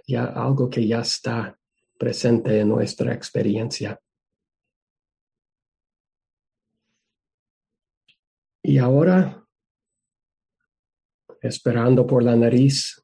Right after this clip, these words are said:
podemos entrar en, en la meditación,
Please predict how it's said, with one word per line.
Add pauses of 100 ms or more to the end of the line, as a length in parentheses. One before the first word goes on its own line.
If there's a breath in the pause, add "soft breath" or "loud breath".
(140)
podemos (1080)
entrar (1160)
en,
en
la
meditación,